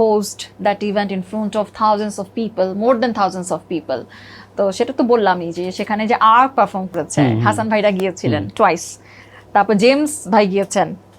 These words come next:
Speaker 1: তারপর হচ্ছে ধরে নিলাম, আহ, উম, উম,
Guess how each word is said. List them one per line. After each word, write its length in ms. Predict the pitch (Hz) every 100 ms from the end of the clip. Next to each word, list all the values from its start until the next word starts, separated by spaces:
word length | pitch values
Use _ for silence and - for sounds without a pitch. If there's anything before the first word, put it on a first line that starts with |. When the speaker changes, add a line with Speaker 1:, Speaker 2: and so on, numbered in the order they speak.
| -
Speaker 1:
তারপর 360 | 208 185 - 202
হচ্ছে 320 | 208 190 196
ধরে 200 | 208 202
নিলাম, 420 | 196 196 185 185 - - - 226 -
আহ, 580 | - 185 202 180 - -
উম, 360 | 190 180 170 170 - -
উম, 320 | 175 180